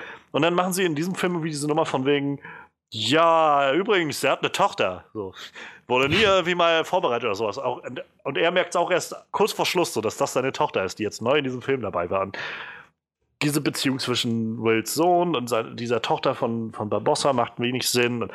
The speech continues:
alles das, wo ich halt irgendwann, also ich fand den Film echt damals schon scheiße. <laughs> Und ich weiß halt noch, wie, wie,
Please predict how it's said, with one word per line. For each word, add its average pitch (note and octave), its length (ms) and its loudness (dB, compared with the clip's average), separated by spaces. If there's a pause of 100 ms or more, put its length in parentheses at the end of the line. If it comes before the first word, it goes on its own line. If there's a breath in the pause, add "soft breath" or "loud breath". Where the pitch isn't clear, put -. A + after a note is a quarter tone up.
(440 loud breath)
alles E3+ 340 2
das, D3 220 -2
wo C#3+ 40 0
ich B2+ 120 -2
halt A#2 160 -4
irgendwann, C3 560 0 (500)
also A2+ 180 2
ich A2 100 0
fand A#2 160 0
den A2+ 80 -2
Film A2 200 0
echt G2 160 -2
damals C3 260 4
schon A#2+ 120 -2
scheiße. A#2+ 520 0
<laughs> D#3 40 4
Und A#2 120 -2 (380 loud breath)
ich C3 140 0
weiß D#3 180 4
halt D3+ 120 -2
noch, D3 180 -2
wie, C3 320 2 (300 loud breath)
wie, B2 280 0